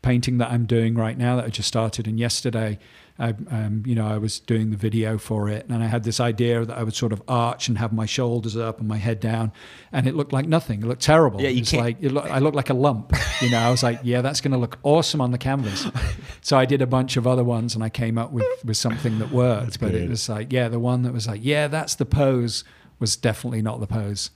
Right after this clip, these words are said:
Speaker 2: Yeah, right. It's, it's always so weird how that works out. 'Cause, I
Speaker 1: Yeah.
Speaker 2: mean, you've probably spent way more hours than I have looking at form and drawing form or clothes under bodies and stuff. And so, yeah, I can imagine how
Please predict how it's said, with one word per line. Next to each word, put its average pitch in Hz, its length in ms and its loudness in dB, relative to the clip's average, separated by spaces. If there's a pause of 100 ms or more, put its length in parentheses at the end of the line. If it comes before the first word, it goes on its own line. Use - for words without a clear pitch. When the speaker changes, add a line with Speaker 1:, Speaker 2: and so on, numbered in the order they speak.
(120)
Speaker 2:
Yeah, 131 200 4
right. 135 180 2
It's, 131 140 0
it's 120 240 -2
always 262 180 0
so - 180 0
weird 113 200 2
how 104 100 0
that 78 180 -4
works 82 300 -6
out. 92 320 -4
'Cause, 127 120 0
I 127 40 6
Speaker 1:
Yeah. 120 160 4
Speaker 2:
mean, 95 140 -6 (180)
you've 147 220 -6
probably 95 160 -4
spent 92 180 -6
way 120 300 -2
more 123 160 4
hours 104 180 2
than 90 80 -8
I 101 120 -6
have 90 220 -4
looking 92 440 0
at - 120 -8
form 90 300 -4
and 78 140 -6
drawing 101 340 0
form 90 340 -6
or 76 60 -6
clothes 95 340 -2
under 87 200 -2
bodies 85 480 -2
and 73 100 -14
stuff. 82 260 -10
And 85 80 -14
so, 85 120 -8
yeah, 98 180 -8
I 85 60 -12
can 98 160 -14
imagine 92 320 -10
how 85 100 -8